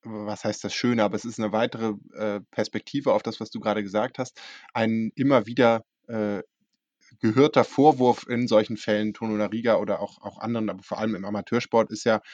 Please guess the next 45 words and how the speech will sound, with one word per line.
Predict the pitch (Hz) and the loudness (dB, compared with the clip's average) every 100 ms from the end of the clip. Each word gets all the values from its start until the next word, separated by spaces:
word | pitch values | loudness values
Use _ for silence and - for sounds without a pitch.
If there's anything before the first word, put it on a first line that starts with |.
| - - _ 113 | -20 -20 _ -4
ähm, | 107 101 95 _ _ | -2 -2 -6 _ _
so | 101 101 | -2 0
ein | 110 110 107 - | 0 -2 -2 -6
starkes | - 107 123 131 - | -4 0 2 0 0
Diskutieren | 123 - 117 - 151 | -6 -4 -6 2 4
aus | 117 107 | 4 0
der | 107 117 | 2 2
Opferrolle | - 113 98 95 92 | 4 4 4 2 0
heraus. | 90 90 90 | 0 0 -2
„Ja, | 92 101 107 104 | -2 -2 0 -2
ach, | - - _ _ _ _ - | -6 -12 _ _ _ _ -6
ihr | 117 107 | 0 0
Betroffenen“, | 95 107 - 117 110 104 101 | 0 -2 2 2 2 0 -2
das | 98 | -4
ist | 104 - | -8 -4
ja, | 101 | -4
also, | 107 101 90 _ _ - | -2 -4 -6 _ _ -8
ähm, | 113 104 | -6 -2
immer | 123 123 | 4 4
sozusagen | 113 - 110 110 107 | 2 0 2 2 0
wieder | 107 110 | 2 2
diese | 110 107 107 | 2 2 0
Binarität | 92 113 123 110 107 - 135 - | 0 -2 0 2 0 2 0 4
aufzumachen, | 120 127 - 120 117 117 110 110 _ _ _ _ - | 4 4 2 2 2 2 -4 -8 _ _ _ _ -4
„ihr | 131 135 | 4 6
Betroffenen, | 110 - 120 - 113 101 | 4 4 2 4 0 0
klar, | - 110 113 | 2 4 6
dass | 107 | 4
ihr | 127 110 | 2 2
euch | 107 | 4
dafür | - - - | 0 0 -2
einsetzt, | 107 110 98 - | 0 0 -2 -6
aber | 101 98 90 | -4 -2 -4
so | 92 110 | -2 -2
schlimm | - 107 - | 0 0 -2
ist | - | -4
es | 98 | -2
ja | 92 | -2
gar | 87 90 | -2 -6
nicht.“ | 90 - | -8 -10
Und | 95 | -6
das | 101 - | -6 -4
wäre | 104 104 104 | -4 -2 0
genau | 101 101 127 | 0 4 4
die, | 117 117 110 | 4 0 0